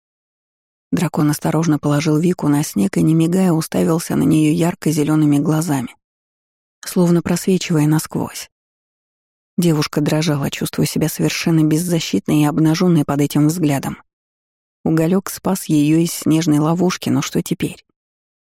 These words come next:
Она дала ему странное обещание, и теперь дракон мог потребовать его исполнения.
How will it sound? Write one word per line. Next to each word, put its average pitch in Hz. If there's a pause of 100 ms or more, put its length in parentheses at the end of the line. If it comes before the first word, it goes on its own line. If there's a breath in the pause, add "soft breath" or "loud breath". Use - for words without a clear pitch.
(220)
Она 185
дала 202
ему 190
странное 190
обещание, 156
и 107
теперь 151
дракон 156
мог 151
потребовать 160
его 156
исполнения. 160